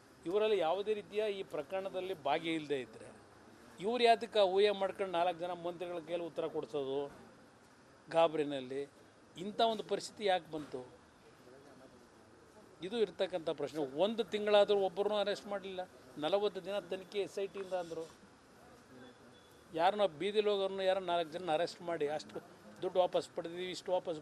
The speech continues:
ಪಡೆದಿದ್ದೀವಿ, ಯಾವುದೋ ಮದ್ಯ ಅಂಗಡಿಯಿಂದ ತಂದೋ, ಹೋಟ್ಲಿಂದ ತಂದೋ, ಇದೆಲ್ಲ ಏನೋ ಈಗ ಹೇಳ್ತಾ ಇದ್ದಾರಲ್ಲ, ಇದು ಯಾಕೆ ಬಂತು? ಇದೆಲ್ಲ ಯಾಕೆ ಹೋಯ್ತಿದು?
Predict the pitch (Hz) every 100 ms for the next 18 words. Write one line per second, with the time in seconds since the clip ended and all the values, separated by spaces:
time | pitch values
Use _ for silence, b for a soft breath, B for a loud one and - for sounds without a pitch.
0 | 156 165 170 170 170 175 170 170 160 165
1 | 170 170 170 170 165 170 175 165 175 170
2 | 180 170 170 165 170 165 170 170 - -
3 | - - 175 196 185 202 180 185 175 190
4 | 190 170 147 135 117 117 - - - -
5 | - - - - - - 170 214 233 170
6 | 170 180 208 190 175 143 190 196 156 196
7 | 185 170 156 139